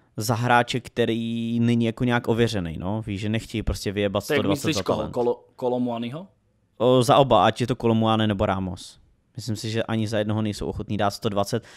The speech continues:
Speaker 1: a u toho Kolomuaniho je vůbec otázka, jestli by ho za sto dvacet pustili, ale asi jako jo.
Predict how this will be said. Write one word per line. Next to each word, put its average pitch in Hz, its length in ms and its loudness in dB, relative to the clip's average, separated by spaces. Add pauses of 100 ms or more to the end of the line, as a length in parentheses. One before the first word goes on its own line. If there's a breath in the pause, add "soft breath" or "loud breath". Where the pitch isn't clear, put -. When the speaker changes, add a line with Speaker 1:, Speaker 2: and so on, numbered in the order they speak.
(120)
Speaker 1:
a - 80 2
u 123 120 4
toho 123 260 4
Kolomuaniho 117 680 2
je 117 80 4
vůbec 110 440 0
otázka, 110 500 -2
jestli 110 140 -6
by 107 100 -2
ho 107 60 0
za 104 120 -4
sto - 120 -10
dvacet 104 240 -4
pustili, 104 420 -4
ale 95 160 0
asi - 260 -4
jako 98 200 -4
jo. - 260 -8